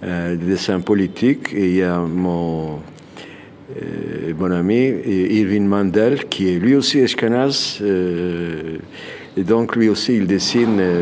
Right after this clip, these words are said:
des dessins, il fait des bandes, euh, sur les sujets plutôt, euh, sociaux, euh, euh, de la société, oui. Nous ne sommes pas nombreux, on est ju-, euh, au moins deux cents familles, ce qui fait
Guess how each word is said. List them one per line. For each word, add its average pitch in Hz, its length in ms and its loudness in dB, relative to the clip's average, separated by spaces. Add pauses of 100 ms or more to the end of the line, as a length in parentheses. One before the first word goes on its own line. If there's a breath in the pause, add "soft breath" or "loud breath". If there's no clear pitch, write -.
des 82 320 2
dessins, 95 460 0
il 98 80 0
fait 98 140 -2
des 90 120 0
bandes, 92 340 0 (160)
euh, 82 520 -2 (480 loud breath)
sur - 320 0
les 117 100 2
sujets 110 560 2
plutôt, 104 640 0
euh, 90 540 2
sociaux, 95 460 0
euh, 90 580 -2 (840 loud breath)
euh, 90 100 -6
de 90 140 -2
la 98 80 2
société, 101 640 0 (220)
oui. 95 280 -2 (680 loud breath)
Nous 113 80 0
ne - 40 -2
sommes 123 200 4
pas 135 120 4
nombreux, 107 560 4
on 95 140 2
est 92 440 0 (480)
ju-, 107 280 -2
euh, 95 640 2 (320)
au 107 80 0
moins 113 180 4
deux 117 120 2
cents 135 180 2
familles, 113 560 0
ce - 400 -6
qui 98 220 -2
fait 107 420 2